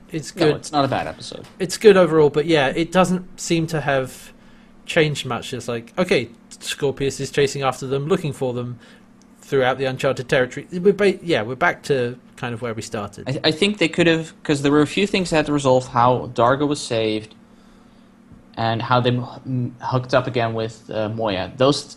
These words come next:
Speaker 2: two things could have probably been slotted into a different episode much easier. For example, if Dargo woke up back on Moya,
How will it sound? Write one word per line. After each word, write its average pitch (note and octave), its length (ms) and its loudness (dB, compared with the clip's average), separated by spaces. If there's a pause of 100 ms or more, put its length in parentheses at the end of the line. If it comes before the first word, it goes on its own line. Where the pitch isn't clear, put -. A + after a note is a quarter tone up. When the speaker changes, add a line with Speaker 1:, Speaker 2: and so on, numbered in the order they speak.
Speaker 2:
two F3+ 160 2
things E3 320 -2
could C#3+ 120 0
have B2+ 120 -6
probably D3 300 2
been C3 240 -2
slotted B2 500 0
into B2+ 260 -2
a A2+ 40 0
different B2 400 -2
episode B2 440 -2
much A#2 220 -2
easier. C#3+ 520 0 (380)
For D3+ 160 4
example, C3+ 600 2
if - 480 -4
Dargo A2+ 340 2
woke A#2 240 0
up A2+ 140 0
back G#2+ 220 2
on G#2+ 140 -4
Moya, G2+ 340 -4